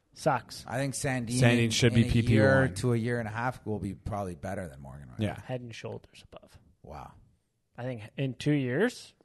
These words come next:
Speaker 1: head and shoulders power
Speaker 2: So
Speaker 1: play
Speaker 2: then why'd they
Speaker 1: above.
Speaker 2: sign him?
Speaker 1: Who? Morgan
Speaker 2: Morgan
Speaker 1: Rielly?
Speaker 2: Rielly.
Speaker 3: 'Cause he's gonna play pe-, oh, wait, no, he doesn't play penalty kill.
Speaker 1: Um, I
Speaker 3: Does he
Speaker 1: don't know.
Speaker 3: play against top pairing, or is that more the
Speaker 1: Maybe they want
Speaker 3: Brody
Speaker 1: Tessa
Speaker 3: Muzzin line?
Speaker 1: Virtue to be a skating development coach.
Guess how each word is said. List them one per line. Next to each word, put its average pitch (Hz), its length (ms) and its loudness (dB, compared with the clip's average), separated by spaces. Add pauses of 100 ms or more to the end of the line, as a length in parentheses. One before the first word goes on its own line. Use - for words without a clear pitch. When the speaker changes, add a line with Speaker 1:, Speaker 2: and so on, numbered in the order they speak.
(300)
Speaker 1:
head 156 220 -6
and 143 120 -6
shoulders 143 640 -2
power 117 360 -2
Speaker 2:
So - 100 -12
Speaker 1:
play 135 40 -2
Speaker 2:
then 135 100 0
why'd 131 220 0
they 131 80 -2
Speaker 1:
above. 113 120 -4
Speaker 2:
sign 143 240 -2
him? - 100 -14 (600)
Speaker 1:
Who? 123 100 -4 (240)
Morgan 127 300 -6
Speaker 2:
Morgan - 20 -2
Speaker 1:
Rielly? 107 220 -4
Speaker 2:
Rielly. 95 280 -6 (840)
Speaker 3:
'Cause 127 140 6
he's 135 120 6
gonna 139 200 6
play - 140 4 (220)
pe-, - 160 -2
oh, 110 80 -2
wait, 101 100 -2
no, 95 60 -4
he 87 80 -8
doesn't 104 200 0
play 78 120 -8
penalty - 320 -12
kill. 104 180 -6 (680)
Speaker 1:
Um, 117 500 -12
I - 60 -14
Speaker 3:
Does 117 140 4
he 120 60 4
Speaker 1:
don't 117 40 -8
know. - 40 -2
Speaker 3:
play 123 140 8
against 117 360 2
top - 240 2
pairing, 123 280 2
or 120 60 4
is 101 120 4
that 98 140 2
more 98 280 2
the 92 140 -2
Speaker 1:
Maybe 135 200 0
they 139 140 4
want 139 180 6
Speaker 3:
Brody 104 160 8
Speaker 1:
Tessa 104 160 6
Speaker 3:
Muzzin 107 40 8
line? 101 120 4
Speaker 1:
Virtue 147 400 4
to 143 100 2
be 143 140 0
a 143 100 4
skating 151 420 -4
development 110 460 -6
coach. 110 320 -10